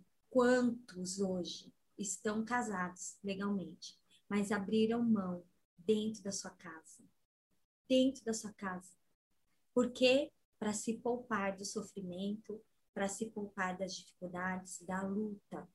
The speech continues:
Mas que hoje nós possamos decidir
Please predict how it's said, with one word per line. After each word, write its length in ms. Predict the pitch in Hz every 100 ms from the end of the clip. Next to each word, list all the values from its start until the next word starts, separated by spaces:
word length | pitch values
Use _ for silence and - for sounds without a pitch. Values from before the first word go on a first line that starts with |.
| _ _ _ -
Mas 320 | 190 190 -
que 520 | - 233 233 240 - _ -
hoje 840 | 226 233 233 180 - - - - _
nós 400 | 196 214 214 226
possamos 520 | - 226 - 220 220 220
decidir 800 | 220 220 - 220 190 190 170